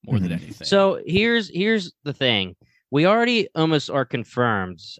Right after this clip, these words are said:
Speaker 3: I'm pretty sure it's, like, fully confirmed that season one is, is part one and season two is part two. And, and maybe they'll expand part two to be more if, you know,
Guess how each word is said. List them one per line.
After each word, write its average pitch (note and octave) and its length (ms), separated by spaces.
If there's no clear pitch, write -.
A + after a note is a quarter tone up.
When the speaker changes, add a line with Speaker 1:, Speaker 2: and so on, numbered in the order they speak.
Speaker 3:
I'm A2 160
pretty B3 400
sure C3 280
it's, G2 180
like, G#2 200
fully D#3+ 300
confirmed G#2+ 500
that F#2 160
season C3 380
one A#2 180
is, G#2 240
is A#2 180
part A#2 340
one F2+ 320
and G#2 120
season A#2+ 320
two A2+ 260
is G#2 120
part A2 340
two. G#2+ 320
And, G#2 220
and A#2+ 160
maybe C#3 300
they'll B2 180
expand A#2+ 720
part A#2 320
two A#2 180
to G#2+ 80
be G#2+ 120
more A2 420
if, G#2 180
you A2+ 140
know, F2+ 240